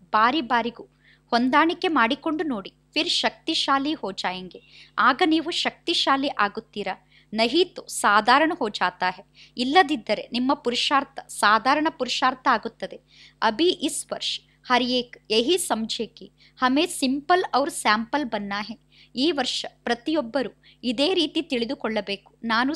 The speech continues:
ಸಾಧಾರಣ ರೂಪದಲ್ಲಿ ಇರಬೇಕು, ನಾನು ಸಾಧಾರಣ ಆಗಿ ಎಲ್ಲರ ಮುಂದೆ ಉದಾಹರಣೆ ಆಗಬೇಕು. ಯಾ ಸೇವಾ ಕಿ ಪ್ರವೃತ್ತಿ ವೃದ್ಧಿ ಕೋ ತೋ ಪಾತಿ ರಹತಿ ಹೇ, ಸೇವೆಯ ಪ್ರವೃತ್ತಿಯಂತೂ ವೃದ್ಧಿ ಆಗುತ್ತಿರುತ್ತದೆ.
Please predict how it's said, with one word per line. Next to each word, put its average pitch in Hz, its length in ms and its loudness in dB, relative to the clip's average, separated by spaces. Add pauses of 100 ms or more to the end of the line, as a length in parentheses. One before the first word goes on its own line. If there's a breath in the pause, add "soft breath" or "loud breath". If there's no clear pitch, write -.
ಸಾಧಾರಣ 247 580 2
ರೂಪದಲ್ಲಿ 277 560 -4
ಇರಬೇಕು, 214 500 -6 (360 loud breath)
ನಾನು 262 340 4
ಸಾಧಾರಣ 254 600 2
ಆಗಿ 214 240 -4 (100)
ಎಲ್ಲರ 254 360 0
ಮುಂದೆ 262 380 -6
ಉದಾಹರಣೆ 247 640 0
ಆಗಬೇಕು. 190 520 -8 (380 loud breath)
ಯಾ 269 140 4 (100)
ಸೇವಾ 220 460 2
ಕಿ - 180 -20 (800 soft breath)
ಪ್ರವೃತ್ತಿ 254 480 0 (140)
ವೃದ್ಧಿ 240 440 -2
ಕೋ - 180 -4
ತೋ 302 240 -2
ಪಾತಿ 226 400 2
ರಹತಿ 220 440 -6
ಹೇ, 190 120 -12 (180)
ಸೇವೆಯ 262 500 4
ಪ್ರವೃತ್ತಿಯಂತೂ 240 800 -4 (300 soft breath)
ವೃದ್ಧಿ 240 380 -2
ಆಗುತ್ತಿರುತ್ತದೆ. 247 840 -2